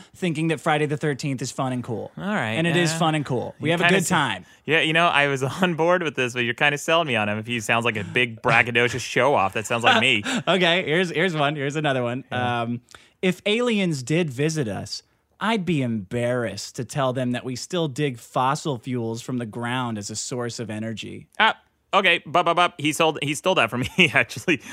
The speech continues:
Speaker 2: <laughs> Not, not quite, but I wrote this article a long time ago saying that if aliens came to visit us,
Speaker 1: Uh-huh.
Speaker 2: they would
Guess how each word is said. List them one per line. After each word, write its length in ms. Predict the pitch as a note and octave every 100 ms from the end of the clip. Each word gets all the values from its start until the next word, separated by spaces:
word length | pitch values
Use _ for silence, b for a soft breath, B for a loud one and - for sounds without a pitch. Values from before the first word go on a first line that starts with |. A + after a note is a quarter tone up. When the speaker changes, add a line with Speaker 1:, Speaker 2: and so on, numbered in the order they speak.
| B3 - - - G#3+
Speaker 2:
<laughs> 580 | B3 - - D#4+ B3 F3
Not, 260 | G3+ F#3+
not 200 | G#3 F3+
quite, 340 | - D3+ A2+ A2+
but 160 | C3
I 140 | D3 D3+
wrote 160 | F#3
this 120 | F#3
article 320 | E3 F#3 G#3+ C3
a 40 |
long 160 | G#2 G#2
time 160 | G#2+ G2
ago 280 | F#2+ G2 B B
saying 420 | - C#3 B2+ B2 A#2
that 220 | A2+ A2+
if 140 | A#2+ -
aliens 360 | C3 C3 A#2+
came 360 | - A#2+ A#2 G#2
to 100 | A#2+
visit 300 | G#2+ C#3+ B2
us, 320 | F2 F#2 - - -
Speaker 1:
Uh-huh. 200 | A#2+ A2
Speaker 2:
they 160 | G#2
would 280 | G#2 G#2